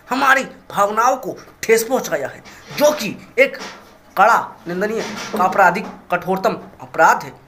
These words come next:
इसकी सजा भी कठोरतम होनी चाहिए भाई।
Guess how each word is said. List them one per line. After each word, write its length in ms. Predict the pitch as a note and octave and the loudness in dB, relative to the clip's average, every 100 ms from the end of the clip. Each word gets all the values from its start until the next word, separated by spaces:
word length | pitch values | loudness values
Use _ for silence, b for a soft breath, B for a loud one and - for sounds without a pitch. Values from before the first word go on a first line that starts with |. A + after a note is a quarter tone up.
| - - | -20 -18
इसकी 180 | - A#3+ | -12 -6
सजा 280 | F3+ A3 | 2 4
भी 180 | A3+ G#3+ - - | 4 0 -10 -12
कठोरतम 460 | - E3+ E3 G3+ D#3+ - - | -8 -6 -6 -6 -8 -14 -18
होनी 140 | B2 F#3+ | -10 -4
चाहिए 320 | A#3+ A#3+ C#4 | -2 2 6
भाई। 1400 | D#4 F4 E4 D#4 D4 C#4 C4 A#3+ A3+ A3 G#3 G3 F#3 | 6 4 -2 -4 -4 -6 -4 -6 -8 -8 -8 -8 -10